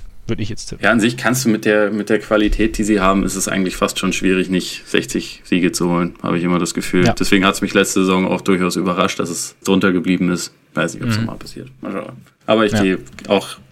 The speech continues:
Speaker 2: knapp over halt. Fakers?
Speaker 1: Achtundvierzig fünf. Ich wär, bevor ich's gesehen habe, hab ich, hab ich mir so,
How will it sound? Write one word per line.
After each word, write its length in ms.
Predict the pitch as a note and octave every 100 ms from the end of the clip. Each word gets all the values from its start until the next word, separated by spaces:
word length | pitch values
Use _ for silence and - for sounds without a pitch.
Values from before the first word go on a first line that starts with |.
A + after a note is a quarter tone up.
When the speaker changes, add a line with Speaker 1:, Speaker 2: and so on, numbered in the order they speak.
| -
Speaker 2:
knapp 360 | - F#2 - -
over 300 | C2+ C2 - - -
halt. 220 | - - _ - -
Fakers? 460 | - A2 C#3 C3+ - - _ - -
Speaker 1:
Achtundvierzig 600 | - A2 A#2+ - - A2+
fünf. 360 | - C#3+ F3+ - - - -
Ich 160 | - A2+
wär, 220 | B2+ - - - - - - - - -
bevor 260 | - A2+ D3+
ich's 100 | D#3
gesehen 240 | B2+ E3
habe, 180 | D3+ C3
hab 60 | B2
ich, 120 | C3
hab 120 | C3
ich 140 | C#3 D#3+
mir 80 | C3
so, 480 | C#3 C#3+ C#3 -